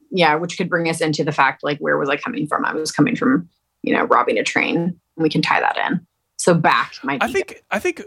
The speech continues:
Speaker 2: "come into town" is maybe a little more general. Like, it seems like it more, it fits more scenarios, right? When I
Speaker 1: Okay,
Speaker 2: come into
Speaker 1: okay.
Speaker 2: town.
Speaker 1: Yeah.
Speaker 2: Do you like come?
Speaker 1: And then it wouldn't,
Speaker 2: um,
Speaker 1: then it wouldn't matter what town it is.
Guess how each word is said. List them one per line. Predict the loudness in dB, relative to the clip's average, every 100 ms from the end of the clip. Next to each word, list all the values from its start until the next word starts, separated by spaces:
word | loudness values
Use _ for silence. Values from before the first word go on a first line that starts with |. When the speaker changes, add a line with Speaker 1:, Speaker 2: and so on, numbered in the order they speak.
| -16 -4
Speaker 2:
"come | -2 -2
into | -2 -4 -4
town" | -2 0 0
is | 0
maybe | 0 2
a |
little | 0 0
more | 0
general. | 0 0 0 -4 -8 -10
Like, | -8 -8
it |
seems | -4 -2 -2
like | -4
it | -6 -2
more, | 0 0
it | -2 -4
fits | -4 -4
more | -2 -2
scenarios, | -2 -4 -4 -4 -4 -8 -6
right? | 0 4 4
When | 4
I |
Speaker 1:
Okay, | 2
Speaker 2:
come | 2 0
into | -2 0
Speaker 1:
okay. | 0
Speaker 2:
town. | 0 -4 -8 _ _ _ 2
Speaker 1:
Yeah. | 4 4 2 _ -20 _ -4
Speaker 2:
Do | 2
you | 2
like | 2
come? | 0 -6 -6
Speaker 1:
And | 0
then | 4
it | 4 4
wouldn't, | 4 4
Speaker 2:
um, |
Speaker 1:
then | 2
it | 0
wouldn't | 0 2
matter | 2 0
what | -2 -6 -6 -4
town | -4 -4
it | -6
is. | -6 -6 -10